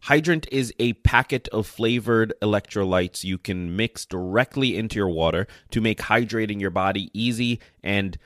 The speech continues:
delicious. My current favorite flavor is blood orange,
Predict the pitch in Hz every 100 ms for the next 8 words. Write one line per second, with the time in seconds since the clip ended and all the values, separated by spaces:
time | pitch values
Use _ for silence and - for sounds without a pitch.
0 | _ - 92 101 113 - - - - 98
1 | 101 - - 127 127 - 117 110 110 -
2 | 107 113 107 107 - - 104 107 98 80
3 | 90 98 101 - 95 113 135 147